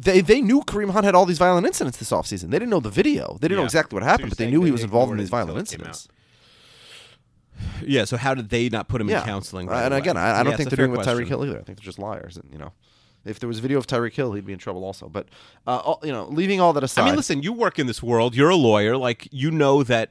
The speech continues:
Speaker 2: or, like, major organizations, like, major companies, just make stuff
Speaker 1: Yeah.
Speaker 2: up. Like, it's <laughs> like they could. Li-, nobody's calling
Speaker 1: Yeah.
Speaker 2: them on it. Uh, uh, the, no, no beat writer is doing an investigation into
Speaker 1: <laughs>
Speaker 2: domestic violence 'cause they want their access to
Speaker 1: Yeah,
Speaker 2: find out,
Speaker 1: exactly.
Speaker 2: you know, if, uh,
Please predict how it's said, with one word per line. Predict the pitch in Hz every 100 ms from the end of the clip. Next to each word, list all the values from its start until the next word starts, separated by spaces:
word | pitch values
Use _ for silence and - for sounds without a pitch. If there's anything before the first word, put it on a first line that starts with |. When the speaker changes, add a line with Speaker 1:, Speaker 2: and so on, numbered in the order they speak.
| - -
Speaker 2:
or, | 139
like, | 117 113 104
major | 117 113 113
organizations, | 104 107 110 98 101 101 110 107 107 -
like, | 85 - -
major | 107 104
companies, | - 104 95 101 101 101 - _ _ _ _ _
just | - -
make | 117 113
stuff | 104 98
Speaker 1:
Yeah. | 101
Speaker 2:
up. | - _ -
Like, | 101 110
it's | 113 - -
<laughs> | 131 104
like | 120 - 113 110
they | 120
could. | 131
Li-, | 127 131
nobody's | 135 160 -
calling | 117 123 127
Speaker 1:
Yeah. | 92
Speaker 2:
them | 85
on | 87
it. | 113 _ _ _ - 127
Uh, | 113 135
uh, | 135
the, | 139 - 147 151
no, | 151 -
no | 175 226
beat | 151 185 202
writer | 156 120 110
is | 104
doing | 147 143
an | 120
investigation | 104 135 - 117 110 135 - 113
into | 98 - 101 90 - _
Speaker 1:
<laughs> | _ _
Speaker 2:
domestic | 120 120 123 98
violence | 110 131 107
'cause | - 127
they |
want | 131 139
their | 131 -
access | 127 143 135
to | 95
Speaker 1:
Yeah, | 73
Speaker 2:
find | 123 127 117
out, | 113
Speaker 1:
exactly. | 139
Speaker 2:
you |
know, | 117 98 101 - _ _ -
if, | 113 -
uh, | 117 101 101